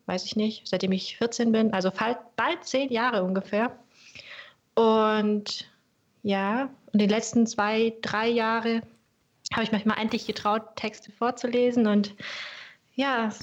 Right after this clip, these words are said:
so lief das die letzten Jahre ab und ich mach's immer noch unglaublich gerne. Ich find's ein unfassbar schönes Medium und ja,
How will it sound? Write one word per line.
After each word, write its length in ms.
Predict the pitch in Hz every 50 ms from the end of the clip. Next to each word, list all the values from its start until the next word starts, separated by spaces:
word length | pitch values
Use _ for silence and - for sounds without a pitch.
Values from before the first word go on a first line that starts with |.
| - - -
so 260 | - - 226 226 233
lief 180 | 233 240 254 -
das 140 | - 233 -
die 80 | 220
letzten 340 | 196 202 196 196 - - 220
Jahre 260 | 214 208 208 208 - -
ab 240 | 226 233 - -
und 260 | 196 196 190 196 - -
ich 140 | 220 -
mach's 160 | 220 220 220 -
immer 120 | 247 254
noch 220 | 247 240 233 - - -
unglaublich 560 | 233 262 277 - 233 233 240 - 233 - -
gerne. 420 | - 220 214 226 233 226 220 220 214
Ich 140 | 214 -
find's 160 | - 214 208 -
ein 60 | -
unfassbar 420 | - 254 262 254 247 233 - 226 220
schönes 360 | - 233 214 214 214 - -
Medium 480 | 220 226 220 220 220 208 208 214 208
und 600 | 202 208 196 196 196 196 190 190 190 190 - - - _ _ _ _ _ _ _ _ _ _ _ _ _ _ _ _ _ _ -
ja, 160 | 208 208